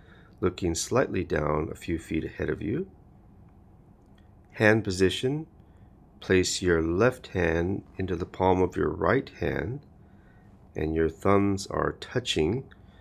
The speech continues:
uh, forming a circle as if you're gently holding an egg, perhaps,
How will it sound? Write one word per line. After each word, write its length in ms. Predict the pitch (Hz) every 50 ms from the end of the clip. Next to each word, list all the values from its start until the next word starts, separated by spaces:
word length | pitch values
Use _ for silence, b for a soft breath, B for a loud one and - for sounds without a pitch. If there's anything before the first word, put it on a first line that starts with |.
| B B B B B -
uh, 320 | - - - - - - - - - - -
forming 360 | - 85 87 87 87 90 87 85
a 60 | 82
circle 640 | 82 - - - 113 117 113 - 120 117 147 165 - - - b b b b b - -
as 180 | - 80 76 82
if 220 | 87 87 - -
you're 320 | 87 82 82 80 78 78 76
gently 480 | 73 - 92 - - 85 87 85 82
holding 480 | 78 - 85 85 90 85 87 82 78 73
an 140 | 73 76 -
egg, 380 | - 87 90 92 87 - - -
perhaps, 680 | - - 73 69 - 82 82 110 - - - - -